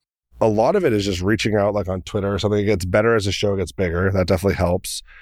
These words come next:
People will recommend stuff. Now that the show is bigger, we definitely get P R.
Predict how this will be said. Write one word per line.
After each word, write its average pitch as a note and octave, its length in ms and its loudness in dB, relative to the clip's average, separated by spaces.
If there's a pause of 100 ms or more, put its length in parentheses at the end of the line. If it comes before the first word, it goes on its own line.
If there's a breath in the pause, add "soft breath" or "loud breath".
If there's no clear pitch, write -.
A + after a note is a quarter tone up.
(220 loud breath)
People A#2 400 2
will G#2 260 4
recommend G2 760 -2 (160)
stuff. B2+ 500 -2 (340 soft breath)
Now G#2+ 280 4
that G#2 80 2
the G2 80 0
show G#2+ 220 2
is F2+ 140 -2
bigger, G2+ 380 2
we G2 80 0
definitely G2 260 0
get G2 160 -2
P G#2 180 -2
R. F#2+ 520 -2